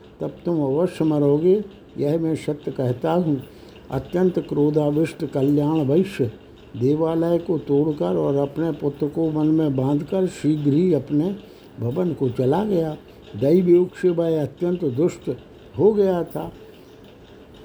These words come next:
उस कल्याण के चले जाने पर वह वैश्य पुत्र बल्लाल मन में गणेश जी का चिंतन करता हुआ शोकाकुल हो गया और बोला, हे देव, सभी लोगों द्वारा विघ्नारी यह नाम आपका कैसे कहा गया?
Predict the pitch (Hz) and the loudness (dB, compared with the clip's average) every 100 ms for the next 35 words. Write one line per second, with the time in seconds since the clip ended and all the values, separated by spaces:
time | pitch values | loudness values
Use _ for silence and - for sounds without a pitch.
0 | - 175 - 170 151 151 156 196 202 185 | -2 -2 2 2 4 4 2 2 2 2
1 | 190 175 175 170 156 156 160 147 180 185 | 4 4 4 2 2 2 2 0 0 0
2 | 147 156 147 156 180 147 151 165 - 151 | 0 0 0 2 0 -2 -8 -6 -4 0
3 | 143 147 147 156 175 147 147 147 160 170 | 2 2 2 2 2 2 4 2 2 0
4 | 151 147 156 143 156 160 165 151 143 147 | 0 2 2 0 -2 0 -2 -2 0 0
5 | 151 147 147 139 147 160 160 156 175 175 | 0 -2 -2 -4 -2 -2 0 0 0 0
6 | - 147 147 156 147 147 147 127 147 170 | 0 0 0 0 -2 0 2 2 2 2
7 | 175 165 151 143 160 165 147 123 156 156 | 0 2 0 0 2 2 4 4 2 2
8 | 165 208 - - - - - 139 185 165 | 4 2 0 -20 -20 -12 -6 -2 -2 0
9 | 160 151 151 143 139 139 156 175 196 208 | 0 0 0 0 0 0 -2 -2 -4 -8
10 | - - 120 143 139 139 147 165 185 208 | -20 -10 -2 2 2 2 0 0 0 -2
11 | 202 - - - 131 143 160 151 170 165 | -4 -12 -18 -6 -2 0 2 0 0 0
12 | 147 147 - 160 147 131 131 185 190 180 | -2 -4 -4 -4 -2 -2 0 0 0 0
13 | 165 180 180 165 170 | -2 0 0 0 -2